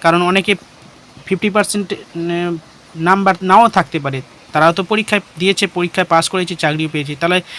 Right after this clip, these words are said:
তারা যদি বসতে না পারে তাহলে তো সমস্যা হবে। যাই হোক, আরও সাত দিন সময় দিয়েছে পরীক্ষা, আম, তাদের পরীক্ষা বসার জন্য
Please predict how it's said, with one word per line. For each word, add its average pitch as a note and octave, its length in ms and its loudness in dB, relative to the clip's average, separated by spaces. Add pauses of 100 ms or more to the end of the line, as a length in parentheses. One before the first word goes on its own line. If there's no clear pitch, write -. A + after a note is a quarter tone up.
(200)
তারা E3 240 4
যদি G3+ 240 2
বসতে F#3 320 -2
না G3 140 4
পারে F3+ 180 0
তাহলে F#3 180 -2
তো F#3+ 100 -4
সমস্যা F3+ 420 -2
হবে। A2+ 180 -2 (680)
যাই F#3 180 4
হোক, A#3+ 160 4
আরও F3+ 220 4
সাত F3 240 2
দিন F#3+ 280 -2 (920)
সময় F3 360 6
দিয়েছে F3 300 2
পরীক্ষা, D#3+ 580 2
আম, C#3 640 -2 (280)
তাদের D3 300 0
পরীক্ষা D3+ 280 -6
বসার C#3+ 320 -6
জন্য E3 320 -4